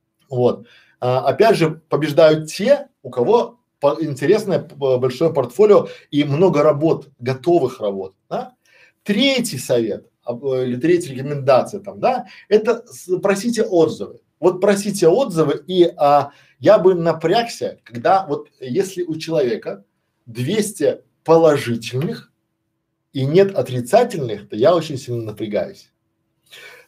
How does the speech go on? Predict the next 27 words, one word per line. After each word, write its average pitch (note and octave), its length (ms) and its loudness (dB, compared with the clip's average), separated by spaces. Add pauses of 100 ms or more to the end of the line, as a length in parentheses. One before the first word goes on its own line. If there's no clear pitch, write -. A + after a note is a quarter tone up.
(140)
Почему? D#3+ 400 2
Потому D#3+ 280 2
что - 120 -4
я G3 240 4
реально F#3 380 4
понимаю, E3 580 -2
что B2 380 -2
по F3 300 0
статистике D#3 720 -8
из C#3+ 340 -10 (500)
ста, - 640 0 (220)
а, A2+ 380 0
заказчиков, G3 840 -2 (160)
вот, A#2+ 200 -8 (180)
вот C3 160 -10
у C3+ 40 -2
меня D3 360 -4
тогда, D3+ 540 -4 (120)
ну, D3 180 0
на B2+ 120 -4
моем C3 220 0
опыте, G#2+ 420 -6 (320)
пять F#3 260 4
неадекватных. C#3 580 -2 (920)
Вот F#3+ 400 -4
это B3+ 200 2
просто, B3 300 -4